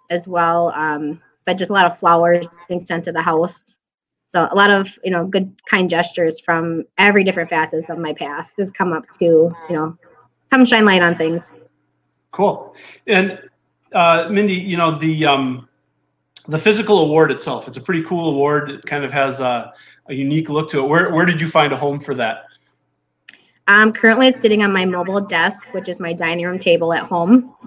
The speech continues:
Speaker 1: But I'm redoing my office, so it'll have a nice place on a shelf,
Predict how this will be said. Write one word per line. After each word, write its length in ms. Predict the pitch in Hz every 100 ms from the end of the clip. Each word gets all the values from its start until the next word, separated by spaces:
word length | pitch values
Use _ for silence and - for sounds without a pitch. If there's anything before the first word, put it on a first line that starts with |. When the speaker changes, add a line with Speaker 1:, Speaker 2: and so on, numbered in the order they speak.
| _ _ _ -
Speaker 1:
But 420 | 190 202 185 175
I'm 120 | 196
redoing 380 | 202 190 196 190
my 480 | 175 165 170 175 175 - 180
office, 520 | 180 185 175 160 160
so 200 | 190 175
it'll 260 | 165 175 175
have 200 | 175 170
a 40 |
nice 220 | 165 165
place 520 | _ 180 160 160 - -
on 100 | 170
a 80 | 165
shelf, 480 | - 165 156 156